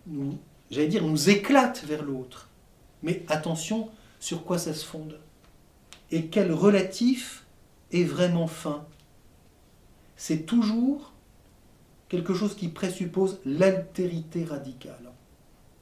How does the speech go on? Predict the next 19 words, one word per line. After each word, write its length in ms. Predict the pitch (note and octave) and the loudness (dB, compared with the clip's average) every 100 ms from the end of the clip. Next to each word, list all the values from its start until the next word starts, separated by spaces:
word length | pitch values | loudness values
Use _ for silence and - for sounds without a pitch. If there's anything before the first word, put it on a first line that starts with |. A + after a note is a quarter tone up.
| - - - | -20 -20 -10
L'amour 580 | C#3+ D#3+ E3 F#3+ G#3 G3+ | 2 4 6 4 2 2
n'est 140 | D3 C#3 | -2 0
jamais 300 | D3+ E3+ F#3+ | 0 0 0
la 120 | - | 0
fusion. 640 | - - F#3+ E3 D#3+ C3+ - - - - - - - _ - _ - - - - A2+ | -2 2 2 4 0 -2 -12 -20 -20 -20 -20 -20 -20 _ -20 _ -20 -20 -20 -18 -2
Viens 220 | C3+ G3+ | 8 8
ici 280 | G#3 - - | 8 4 0
que 100 | G3+ | 0
je 120 | - | 0
t'embrasse. 640 | G3+ E3+ C#3+ B2+ - - - | -2 0 -2 -4 -8 -12 -2
Oh, 420 | F3+ F#3+ B2 - - - - - - - - - - - - - A2 | 2 2 2 -6 -18 -20 -20 -20 -20 -20 -20 -20 -20 -20 -20 -18 -2
bas 120 | D3 | 0
les 100 | B2+ | 0
pattes. 500 | A2+ F#2+ - - - _ - - - - - - - - - - _ - _ - - - _ _ - - - - - - - - - _ - C#3 | -2 -6 -8 -20 -20 _ -20 -20 -20 -20 -20 -20 -20 -20 -20 -20 _ -20 _ -20 -20 -20 _ _ -20 -20 -20 -20 -20 -20 -20 -20 -20 _ -16 -4
On 120 | D#3 | 0
embrasse 360 | D#3+ E3 F3 | 2 2 2
même 180 | A3 G#3+ | 2 4
les 180 | G#3 E3+ | 4 2
arbres, 400 | C#3+ B2 G#2 - | 0 -2 -10 -16